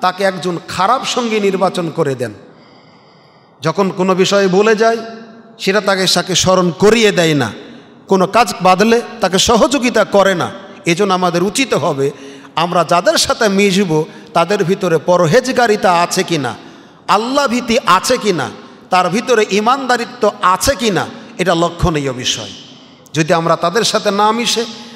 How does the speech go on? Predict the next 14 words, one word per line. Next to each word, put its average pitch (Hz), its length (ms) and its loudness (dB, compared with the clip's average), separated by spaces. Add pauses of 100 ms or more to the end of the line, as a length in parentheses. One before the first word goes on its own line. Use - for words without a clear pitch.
(140)
বেশি 220 400 0
ভোগবিলাসী 233 760 0
লোক 208 180 2
যারা, 175 480 0
বেশি 190 240 0
আরামপ্রদ 262 800 2
লোক 247 280 0
যারা, 170 340 0 (320)
তাদের 185 280 0
সাথে 233 300 0
যদি 180 240 0
মিশি, 190 520 -2 (260)
তাহলে 185 180 2
আমরা 180 180 0